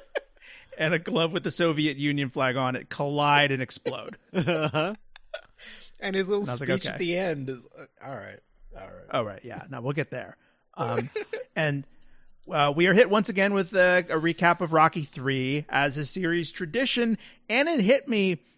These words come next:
Speaker 2: that it's not a tradition that I, I can't, I haven't seen Balboa in a long time, but I know for sure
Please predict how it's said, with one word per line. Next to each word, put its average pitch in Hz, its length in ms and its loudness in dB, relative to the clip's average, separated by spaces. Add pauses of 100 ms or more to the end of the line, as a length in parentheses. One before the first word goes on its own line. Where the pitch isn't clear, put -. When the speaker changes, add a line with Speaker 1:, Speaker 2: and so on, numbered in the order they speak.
(100)
Speaker 2:
that 185 200 2
it's - 340 -2
not 247 280 4
a 320 60 -4
tradition 208 640 -4
that 160 340 4 (440)
I, 196 240 6
I 180 80 4
can't, 226 280 0
I 175 80 6
haven't 202 220 4
seen 220 180 0
Balboa 156 440 4
in 156 60 0
a 147 40 4
long 135 300 2
time, 147 340 2 (240)
but 160 100 0
I 165 120 4
know 220 160 6
for 190 160 0
sure 160 480 4